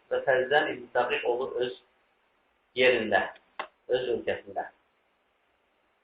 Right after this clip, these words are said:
Həmin bu <clears throat> Ar-Rafidu ilə İsmaili olan Seyyid Əhməd Bədəvi üzü bağlı olurdu. Heç vaxt onun üzünü görmürdü.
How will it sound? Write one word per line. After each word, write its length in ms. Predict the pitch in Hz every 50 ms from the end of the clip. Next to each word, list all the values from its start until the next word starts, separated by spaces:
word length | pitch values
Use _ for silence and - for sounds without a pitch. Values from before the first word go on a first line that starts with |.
| _ _ _ _ _ _ _ _ _ _ _ _ _ _ _ _ -
Həmin 300 | 165 202 - 262 254 220
bu 120 | 208 214 208 - - - - 214 208 190 175 165 160
<clears throat> 520 | - - - - _ _ _ _ _ - 139
Ar-Rafidu 640 | 139 139 147 151 151 147 - - 156 156 170 185 165
ilə 140 | 160 147 143 147
İsmaili 760 | - 135 131 131 127 117 117 127 127 120 120 123 139 147 143 - - - _ _ _ _ _ -
olan 340 | 110 117 117 110 110 104 - - _ _ _ _ _ _ _ _ _ _
Seyyid 360 | 139 147 139 - - - - - _ _ _ _ _ _ _ _ _ _ _ _ _ _ _ _ _ _ _ _ _ 127
Əhməd 320 | - 113 120 110 110 107
Bədəvi 400 | - 127 127 113 107 - 123 123 - - - _ _ -
üzü 220 | - - - -
bağlı 280 | 117 107 104 104 104 104
olurdu. 360 | 95 95 92 - - - _ _
Heç 200 | 147 160 - -
vaxt 120 | 123 123
onun 140 | 123 123 120
üzünü 140 | 120 120 110
görmürdü. 340 | 117 - 123 - - -